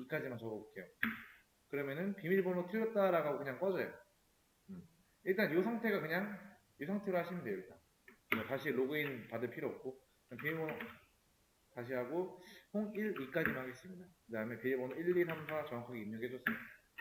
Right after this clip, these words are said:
그럼 뭐래요? 음, 없는 아이디라고 잘 나오죠, 그죠? 음, 아이디는 다르게 입력하고 비밀번호를 똑같이 입력했지만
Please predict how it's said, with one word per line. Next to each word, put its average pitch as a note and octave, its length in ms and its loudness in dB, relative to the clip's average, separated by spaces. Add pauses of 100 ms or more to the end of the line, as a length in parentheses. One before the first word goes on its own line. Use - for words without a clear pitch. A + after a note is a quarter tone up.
(260)
그럼 C3+ 160 -2
뭐래요? B2 260 2 (720)
음, G3 140 -10 (100)
없는 G3 340 0
아이디라고 D#3 440 0
잘 C3 220 -2
나오죠, A#2 300 0
그죠? B2 260 -6 (640)
음, F#3+ 120 -12 (280)
아이디는 G3 800 4 (720)
다르게 D#3+ 280 0
입력하고 D3 360 -6
비밀번호를 D#3 420 -2
똑같이 F3 300 -4
입력했지만 C3+ 500 -4